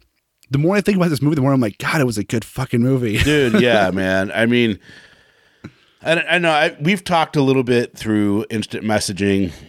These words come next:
Speaker 2: Uh, for, you know, for those who follow the show know that Johnny and I talk every day over instant message. Um,
Speaker 1: Yeah.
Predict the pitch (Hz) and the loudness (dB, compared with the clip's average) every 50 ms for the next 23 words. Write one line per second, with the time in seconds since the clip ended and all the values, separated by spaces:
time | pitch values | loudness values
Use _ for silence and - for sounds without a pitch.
0 | - 76 85 95 92 - 90 - _ _ _ - - - 101 95 92 - _ - | -16 -10 -10 -8 -8 -10 -12 -18 _ _ _ -18 -8 -2 -2 -2 -2 -4 _ -6
1 | 113 101 92 87 85 - - 104 101 117 113 - - 104 - - 104 98 95 90 | -4 -2 -2 -2 -4 -4 -4 -2 0 0 0 0 -2 -6 -2 0 0 2 2 0
2 | 90 90 - - 95 90 90 90 87 87 87 90 87 85 85 - 82 - 95 87 | 0 -2 -2 -2 0 0 0 -2 -2 -4 -4 -4 -4 -6 -8 -8 -8 -8 -6 -4
3 | 87 87 87 85 82 85 85 - - 92 85 80 - - - 98 92 80 87 87 | -4 -4 -4 -4 -4 -4 -6 -6 -4 -4 -4 -4 -4 -6 -6 -6 -6 -4 -4 -4
4 | 80 - 87 85 85 85 82 80 71 - - _ _ - 87 85 78 80 82 - | -4 -2 -2 -2 0 0 0 -2 -6 -8 -12 _ _ -6 -4 -4 -4 -4 -4 -4
5 | 90 82 - - 80 78 82 82 82 - 80 76 71 - - - _ - _ _ | -6 -8 -6 -8 -8 -4 -4 -4 -4 -2 -4 -6 -6 -6 -10 -14 _ -20 _ _
6 | _ _ _ _ _ - - 78 82 - 95 80 76 | _ _ _ _ _ -6 -2 0 2 2 0 0 -2